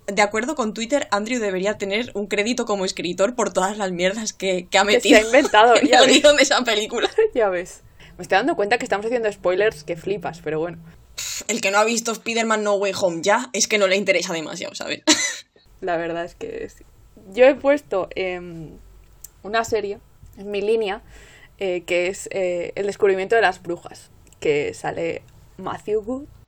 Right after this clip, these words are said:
Speaker 1: Vaya. <laughs>
Speaker 2: A ver.
Speaker 1: Sorprendidos, ninguno. <laughs>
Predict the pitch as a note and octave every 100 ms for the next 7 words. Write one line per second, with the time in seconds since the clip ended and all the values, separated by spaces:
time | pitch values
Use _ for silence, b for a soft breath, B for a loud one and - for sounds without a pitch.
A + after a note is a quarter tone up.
0 | _ F3 E3+ D3+ D3 - - - - A4
1 | - - - - - - - - - A4
2 | - D#4+ - C4+ F3+ F3+ G#3+ A#3+ A3+ F3+
3 | - F3 F3 G3 E3+